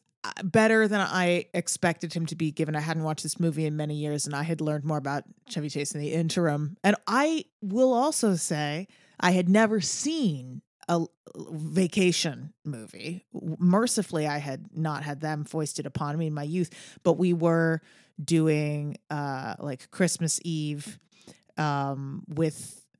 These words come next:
like, your, my, my brother-in-law type thing, and there were lots of kids and tons of people around, and so that it was on T V and they threw it on, and I was like, "This is not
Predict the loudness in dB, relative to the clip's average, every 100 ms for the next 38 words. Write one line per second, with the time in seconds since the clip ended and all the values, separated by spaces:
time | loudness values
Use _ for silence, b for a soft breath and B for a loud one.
0 | _ _ _ -10 -6 -6 -8 -12 -4 4
1 | 6 6 4 2 6 6 4 4 6 6
2 | 6 2 4 6 6 4 4 2 2 2
3 | 2 2 2 0 -2 0 -2 0 0 0
4 | 0 2 2 0 -4 -4 -2 -2 -4 -2
5 | 2 2 0 -4 -2 -2 -2 -4 -4 -2
6 | 0 2 4 4 4 2 0 0 0 -2
7 | -2 0 0 -2 -4 -4 -4 -6 -8 -4
8 | 0 2 2 0 -2 -2 -2 -2 -4 -6
9 | -4 -2 -4